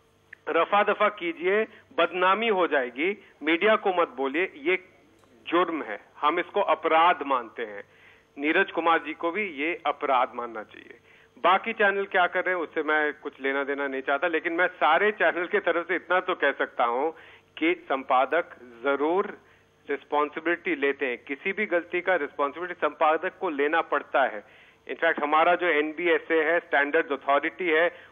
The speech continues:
उनका भी directive बिल्कुल सीधा है कि कोई अगर reporter गलती करे, desk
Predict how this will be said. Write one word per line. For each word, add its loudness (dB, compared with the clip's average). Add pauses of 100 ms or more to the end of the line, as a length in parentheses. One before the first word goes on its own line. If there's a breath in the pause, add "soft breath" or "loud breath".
उनका 2
भी 0
directive 0
बिल्कुल -4
सीधा 0
है -2 (280 loud breath)
कि -4
कोई 0 (100)
अगर 2
reporter -2
गलती -4
करे, -2
desk -4